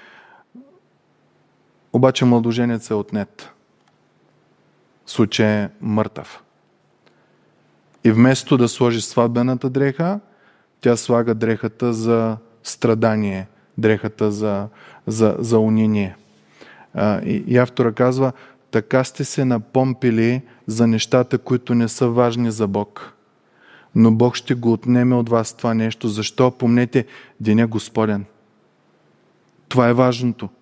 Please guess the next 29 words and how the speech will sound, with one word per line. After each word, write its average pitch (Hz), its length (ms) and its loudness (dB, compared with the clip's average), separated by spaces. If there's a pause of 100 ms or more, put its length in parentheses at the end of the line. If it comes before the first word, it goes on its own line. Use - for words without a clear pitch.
(520)
С - 100 -12
целта 120 520 0
на 151 120 2
това 147 220 -2
кратко, 135 640 -4
кратковременно 127 880 0
страдание 117 560 -2
от 107 120 -4
Божия 127 360 0
гледна 123 320 0
точка 117 500 -2 (360)
е 117 120 0
да 110 140 2
подготви 117 640 -2
хората 123 680 0 (340)
за 107 240 0
деня 117 560 0 (340)
Господен. 104 680 -4 (360)
Деня, 117 380 4
в - 100 -4
който 131 460 0 (300)
всичко - 360 -8
ще 139 180 -4
изчезне. 110 520 -4 (380)
Деня, 123 320 4
в - 60 -16
който 143 300 0
всичко 147 380 -6
нечисто 135 680 -4